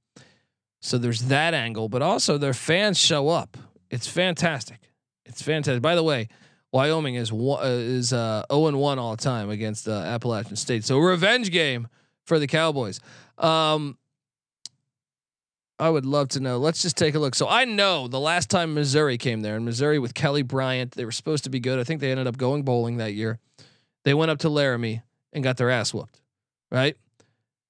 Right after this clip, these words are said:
I remember U V A when they had Chris Long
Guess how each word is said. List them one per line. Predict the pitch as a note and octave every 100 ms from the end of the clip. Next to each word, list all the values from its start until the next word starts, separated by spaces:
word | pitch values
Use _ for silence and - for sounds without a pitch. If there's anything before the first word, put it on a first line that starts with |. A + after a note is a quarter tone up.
| _ - - B2+
I | E3
remember | A3+ G3+ F3+
U | D3 D3+ F#3
V | D#3+ C3+
A | C#3 B2+ A2+ A2
when | B2+
they | B2+
had | C3 B2+
Chris | - D#3 B2+
Long | B2+ B2+ A2 D#2+